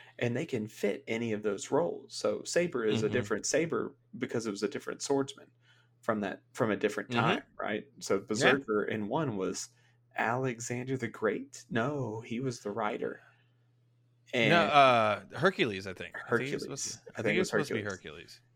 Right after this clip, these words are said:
Speaker 1: And then Berserker in another one was some, I think it was some other dude. I don't wanna discredit the legend, but I just don't remember him.
Speaker 2: <laughs>
Speaker 1: Uh, no, no disrespect, please. Sorry, G. Um, but that, that's it. I'm just, anyway, I'm struggling through Kanon.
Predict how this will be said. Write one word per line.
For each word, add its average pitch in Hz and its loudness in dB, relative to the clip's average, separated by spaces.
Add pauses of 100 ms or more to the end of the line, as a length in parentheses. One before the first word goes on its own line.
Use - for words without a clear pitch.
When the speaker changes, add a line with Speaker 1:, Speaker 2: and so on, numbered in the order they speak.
(140)
Speaker 1:
And 104 0
then 101 0 (160)
Berserker 110 0
in 104 -2
another 117 0
one 104 -2
was 98 -4
some, 101 -6 (720)
I - -18
think 110 -6
it 110 -2
was 101 -4
some 101 -4
other 104 -2
dude. 98 -6
I 107 -4
don't 101 -2
wanna 98 -8
discredit - -6
the - -4
legend, - -4
but - -8 (380)
I 101 -4
just - -6
don't - 0
remember - -6
him. - -16 (400)
Speaker 2:
<laughs> - -2
Speaker 1:
Uh, - -8
no, 110 0 (100)
no 113 2
disrespect, 104 -2
please. 98 -6
Sorry, 101 2
G. 104 -6 (500)
Um, 98 0 (400)
but 120 -2
that, 120 -4
that's 123 -2
it. 95 6
I'm 110 -4
just, 107 -8 (400)
anyway, 101 2
I'm 131 -2
struggling 202 -2
through 110 -6
Kanon. - 0